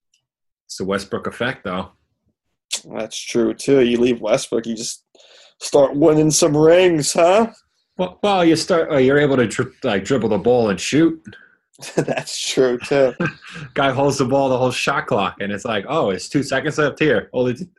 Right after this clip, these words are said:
Speaker 1: Oladipo, do something."
Speaker 2: Yeah, exactly. You could tell, like, some of the players just come to the bench and just grab a basketball 'cause they haven't felt one in a while.
Speaker 1: <laughs>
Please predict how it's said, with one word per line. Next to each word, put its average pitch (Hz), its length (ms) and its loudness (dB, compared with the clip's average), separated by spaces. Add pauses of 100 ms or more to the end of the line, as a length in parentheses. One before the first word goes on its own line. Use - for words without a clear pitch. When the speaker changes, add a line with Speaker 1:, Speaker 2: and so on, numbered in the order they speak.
(140)
Speaker 1:
Oladipo, 127 460 -2
do 117 160 -4
something." 90 340 -8 (300)
Speaker 2:
Yeah, 143 240 6
exactly. 131 540 4
You 151 40 0
could 180 140 0
tell, 165 160 2
like, 147 140 2
some 151 240 -2
of 139 60 -2
the 131 60 0
players 135 300 2
just 151 180 -12
come 123 200 -2
to 127 80 -6
the 123 140 0
bench 120 340 -2
and 120 80 -4
just 120 180 -8
grab 120 280 0
a 123 40 -2
basketball 120 600 -2
'cause 117 180 -6
they 120 80 0
haven't 120 280 0
felt 127 260 2
one 131 120 2
in 127 100 0
a 127 60 4
while. 131 280 4 (240)
Speaker 1:
<laughs> 123 1120 -6